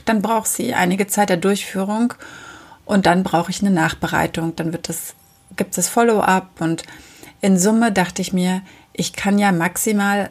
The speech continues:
ein bis zwei Klienten im Monat schaffen und ich habe ja hier ein Baby zu Hause.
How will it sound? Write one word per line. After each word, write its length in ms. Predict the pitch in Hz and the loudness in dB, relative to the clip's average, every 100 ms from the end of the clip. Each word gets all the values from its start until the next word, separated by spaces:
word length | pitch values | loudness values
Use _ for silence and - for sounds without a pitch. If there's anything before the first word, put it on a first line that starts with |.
| - | -4
ein 220 | 185 214 226 | 0 2 2
bis 180 | 220 | 0
zwei 260 | - - 185 | -2 -2 -2
Klienten 600 | 185 160 160 180 180 175 | -2 -4 -2 -2 -4 -4
im 120 | 175 | -2
Monat 380 | 170 170 160 - | 0 0 -2 -2
schaffen 540 | - 185 - 180 196 - _ _ _ _ _ _ _ _ - - - | 0 -2 -2 -2 -2 -6 _ _ _ _ _ _ _ _ -20 -20 -2
und 160 | 233 202 | -2 -2
ich 120 | 190 | -4
habe 180 | - 180 | -4 -4
ja 60 | |
hier 140 | 175 170 | -2 -4
ein 100 | 180 | -2
Baby 260 | 214 220 | -2 -2
zu 220 | 196 156 160 | -6 -8 -6
Hause. 300 | 147 - | -6 -8